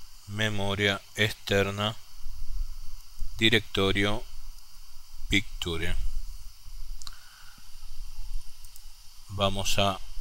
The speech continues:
guardar y vamos a poder ver cómo dentro de un directorio picture, dentro de donde se encuentra mi aplicación,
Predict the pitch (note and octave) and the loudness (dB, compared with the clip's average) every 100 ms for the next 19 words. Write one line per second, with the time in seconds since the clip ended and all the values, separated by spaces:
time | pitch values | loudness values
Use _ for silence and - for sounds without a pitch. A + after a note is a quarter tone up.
0 | - - G#2 C#3 A#2+ G#2 - - - - | 4 4 4 8 10 10 6 -6 -10 -10
1 | - - - - - - - - - - | -8 -10 -4 -2 -2 -4 -10 -14 -18 -18
2 | - - - - - - - E3 E3+ F3+ | -18 -20 -10 -10 -10 -14 0 4 6 8
3 | - E3+ F3 F3+ F3+ D#3+ C3 - - - | 8 10 10 8 10 12 10 8 -12 -12
4 | - - E3 E3+ B2 A#2+ A#2 C3+ B2 B2 | -10 0 4 6 6 8 8 8 6 6
5 | A#2+ B2+ B2 A#2+ A2 B2 A#2 G#2 - D#3 | 6 6 8 8 6 6 6 4 8 6
6 | - - G#2 - - - - - - - | 8 4 4 2 -6 -10 -16 -18 -12 -4
7 | - - - - - - - - G#2+ B2+ | -4 -4 -10 -12 -16 -16 -6 2 10 10
8 | B2 A#2 G#2+ G2+ G2 F#2+ F#2+ G2+ G2 C3 | 10 6 8 8 6 6 6 4 2 2
9 | C3+ A#2+ G#2+ F#2+ F#2+ A#2+ D3 D3+ A#2+ B2 | 2 6 4 4 4 6 8 8 8 4